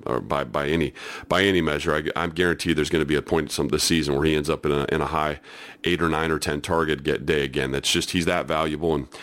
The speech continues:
you heard a little cue this week about, from Coach Belichick about the idea that they're not happy with where things are at with the screen game.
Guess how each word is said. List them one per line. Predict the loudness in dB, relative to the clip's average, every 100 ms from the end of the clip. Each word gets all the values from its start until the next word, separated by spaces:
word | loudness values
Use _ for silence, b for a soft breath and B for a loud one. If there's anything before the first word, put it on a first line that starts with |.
| B B
you | 0 4
heard | 4
a |
little | 4 2
cue | 2 2
this | 2 4
week | 2 2
about, | -2
from | -2
Coach | 0 0 2
Belichick | 0 0 -2 -2
about | -4 -2
the | 0
idea | 0 0
that | -2
they're | 0
not | -2 -2
happy | 0 -2 0 -2
with | 0
where | 0 0
things | 0 0
are | 0
at | 0
with | -2
the |
screen | -2 0 0 0
game. | -4